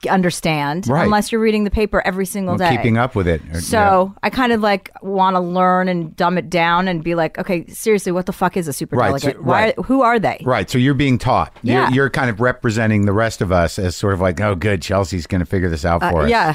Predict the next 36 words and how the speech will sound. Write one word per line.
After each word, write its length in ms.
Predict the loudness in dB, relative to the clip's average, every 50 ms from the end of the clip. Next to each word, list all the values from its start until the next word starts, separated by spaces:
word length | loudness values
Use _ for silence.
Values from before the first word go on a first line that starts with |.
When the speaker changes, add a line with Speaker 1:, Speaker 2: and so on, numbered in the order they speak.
| -4
Speaker 1:
exactly. 680 | -6 -8 -4 -2 0 0 0 0 -2 -6 -4 -4 -6 -6 -2
I 60 | 0
Speaker 2:
And, 80 | 0 2
Speaker 1:
hope 180 | 0 0 -2 -6
so. 320 | -8 -8 -6 -6 -6 -4
Speaker 2:
and 220 | -2 2 2 2 2
do 80 | 2
you 180 | 2 2 2 0
feel 280 | 0 0 0 2 2 2
like 160 | 0 0 -2
a 40 | -2
better 260 | -2 0 0 0 -2
person 500 | -2 -2 0 0 0 0 0 0 0 2
because 340 | 0 0 0 -2 -2 -2 -2
of 120 | -2 -2
it? 120 | -2 -4 -4 -8 _ -20 -20 _ _ _ -20 _ _ _ _ -8 -4
Speaker 1:
I 120 | -2 -2 -2
feel 440 | -2 -4 -2 0 2 2 4 2 2
more 300 | 2 0 0 2 2 2
responsible. 800 | 0 -2 -2 -2 0 0 0 0 -2 -6 -4 -2 -2 -2 -2 -2
Speaker 2:
Yeah? 320 | -2 0 2 2 2 0 -2 _ -6
Speaker 1:
Yeah. 320 | -4 -2 0 0 0 -2 -4 _ _ _ _ _ -4
Speaker 2:
Well, 100 | -2 -2
that's 160 | -2 -2 -2
good. 380 | -2 0 0 2 0 0 -4 -8 _ _ _ -4
Speaker 1:
I 100 | -4 -2
felt 240 | 0 2 0 2 2
really 300 | 2 0 2 0 -2 0 2
irresponsible 640 | 2 2 2 0 -2 -2 0 0 0 -2 -4 -6 -6
on 100 | -6 -4
my 100 | -2 -2
old 200 | -2 -4 -6 -8
show. 380 | -8 -8 -8 -8 -8 -10 -12 -6
Like, 100 | -2 0
Speaker 2:
Really 120 | 0 0 0
just, 260 | 0 -4 -6 -6